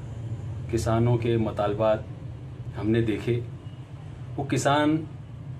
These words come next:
हुकूमत से क्या चाहते थे, उनकी कुछ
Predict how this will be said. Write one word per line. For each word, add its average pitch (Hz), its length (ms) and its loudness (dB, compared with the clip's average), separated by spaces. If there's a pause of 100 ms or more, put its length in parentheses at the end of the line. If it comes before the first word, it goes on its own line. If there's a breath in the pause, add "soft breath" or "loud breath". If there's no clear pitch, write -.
(240)
हुकूमत 147 360 4
से 165 180 2
क्या 175 220 4
चाहते 120 340 0
थे, - 1300 -8
उनकी 165 220 4
कुछ - 300 0